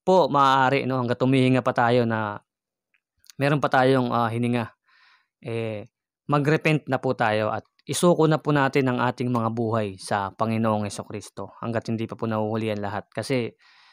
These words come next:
kapag nahuli na po ang lahat at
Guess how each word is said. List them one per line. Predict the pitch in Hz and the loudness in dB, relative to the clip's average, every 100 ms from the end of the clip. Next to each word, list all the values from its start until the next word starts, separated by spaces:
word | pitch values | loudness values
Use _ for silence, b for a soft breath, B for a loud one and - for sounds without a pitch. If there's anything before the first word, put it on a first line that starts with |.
| b | b
kapag | - 127 147 139 | -10 -2 0 0
nahuli | 135 131 139 160 | -2 2 2 2
na | 170 165 | 2 2
po | 160 | 2
ang | 147 | 4
lahat | 147 120 113 107 _ _ _ _ _ _ _ _ | 2 2 0 -2 _ _ _ _ _ _ _ _
at | - 120 - | -6 -4 -4